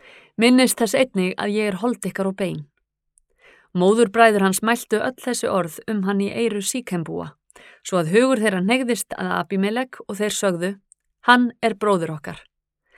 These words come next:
Þeir gáfu honum sjötíu sikla silfurs úr musteri Bals Berits og Abimelek leigði fyrir þá þrjóta og lausamenn og gerðist fyrirliði þeirra. Því næst fór hann til hús föður síns í Ofra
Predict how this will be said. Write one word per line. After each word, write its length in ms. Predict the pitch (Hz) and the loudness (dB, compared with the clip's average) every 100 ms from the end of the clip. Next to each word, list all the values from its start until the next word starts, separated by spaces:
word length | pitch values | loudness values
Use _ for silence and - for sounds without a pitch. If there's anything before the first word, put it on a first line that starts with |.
| - - _ 196 | -20 -20 _ -2
Þeir 140 | 170 | 4
gáfu 280 | 214 233 233 | 6 6 6
honum 180 | 208 190 | 4 2
sjötíu 400 | - 185 269 262 | 2 0 0 0
sikla 320 | - 247 233 202 | 0 0 0 -2
silfurs 500 | 196 170 165 190 - | -2 -2 -4 -8 -6
úr 140 | 233 233 | -2 0
musteri 400 | 233 - 240 226 | -2 -2 0 2
Bals 320 | 190 190 - | 0 -2 -2
Berits 540 | 214 180 - - - - - - _ | -2 -2 -2 -6 -8 -8 -20 -20 _
og 80 | 180 | 0
Abimelek 600 | 196 247 269 254 233 208 | 2 2 2 2 2 0
leigði 320 | 233 277 240 | 0 2 0
fyrir 240 | 214 226 196 | 2 0 2
þá 120 | 196 | -2
þrjóta 640 | - 202 233 254 - 254 - | -2 2 2 0 -2 -2 0
og 120 | 233 | 0
lausamenn 560 | 202 - 175 175 214 226 | 0 0 -4 -4 -4 -4
og 140 | 247 190 | -8 -2
gerðist 420 | 208 190 202 - | 0 0 -4 -2
fyrirliði 460 | 226 165 165 156 147 | -2 0 -4 -4 -6
þeirra. 240 | 156 151 - _ _ _ _ _ _ _ _ _ | -8 -10 -16 _ _ _ _ _ _ _ _ _
Því 160 | 262 285 | 4 6
næst 240 | 247 240 - | 6 4 0
fór 160 | 226 220 | 2 4
hann 160 | 180 175 | 2 0
til 140 | 160 | -6
hús 220 | 202 233 - | -6 -8 0
föður 320 | 233 247 233 | 2 2 0
síns 240 | 214 190 | -2 -2
í 80 | 190 | -2
Ofra 460 | 170 156 185 226 | -4 -4 -4 -4